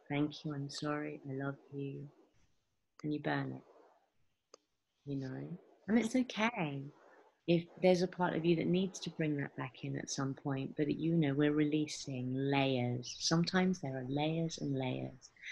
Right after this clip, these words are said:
Sometimes we do it once with a person and a situation and it's done. And sometimes it's something really deep and really old and it comes back a few times, but we just take off the layer that we can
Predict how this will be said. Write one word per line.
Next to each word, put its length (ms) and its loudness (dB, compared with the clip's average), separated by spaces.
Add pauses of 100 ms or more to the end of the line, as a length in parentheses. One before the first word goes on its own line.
(260)
Sometimes 440 6
we 80 6
do 100 8
it 140 4
once 480 0
with 80 -4 (240)
a 80 2
person 480 2
and 100 -2
a 60 -2
situation 720 0
and 120 2
it's 220 -8
done. 320 0 (440)
And 120 2
sometimes 460 4
it's 160 -2
something 360 8
really 220 6
deep 320 0
and 140 2
really 260 2
old 280 -2
and 120 -4
it 60 -10 (120)
comes 280 -8
back 100 -8 (460)
a 20 -8
few 260 -4
times, 600 -4
but 100 -10
we 100 2
just 280 0
take 280 4
off 220 2
the 80 0
layer 300 4
that 160 -2
we 100 2
can 320 0